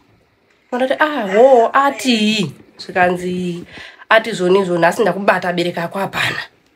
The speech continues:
Ndakati, "Ah, chabva chadini?" Zvikanzi, "Chabva changonyangari kana ndangotanga kungoona rima kumeso kwangu." Ndobva todonha pasi. Then tobva tamhanyawo kwatakaenda, ndichiti, "Ah, uyai mundionerawo zvaite chini?"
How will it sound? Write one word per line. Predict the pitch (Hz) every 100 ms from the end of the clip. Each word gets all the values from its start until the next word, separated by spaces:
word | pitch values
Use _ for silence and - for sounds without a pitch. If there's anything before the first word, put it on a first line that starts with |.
| _ _ _
Ndakati, | 349 370 370
"Ah, | - 554 440 - _ _ _ _ _ _
chabva | - - 233
chadini?" | 233 294 262 262 226 220 214 151
Zvikanzi, | - 190 185 180 180 180 175
"Chabva | 240 214
changonyangari | 175 208 220 202 190 196 196 185
kana | 196 175
ndangotanga | 180 196 185 190 190
kungoona | 180 175 180 202 185
rima | 185 190
kumeso | 170 165 160 180
kwangu." | 190 180 170 - _ _ _ _ _ _ _ _ _
Ndobva | 180 165 156
todonha | 185 190 156 156
pasi. | - 165 - - 147 - _ _ _ _
Then | 202
tobva | 208 202
tamhanyawo | 226 214 185 185 226 214
kwatakaenda, | 196 185 196 208 214 190 185 190
ndichiti, | 185 214 226
"Ah, | 233
uyai | 220
mundionerawo | 226 214 220 208 202 196
zvaite | 185 170 208
chini?" | 202 202 190 156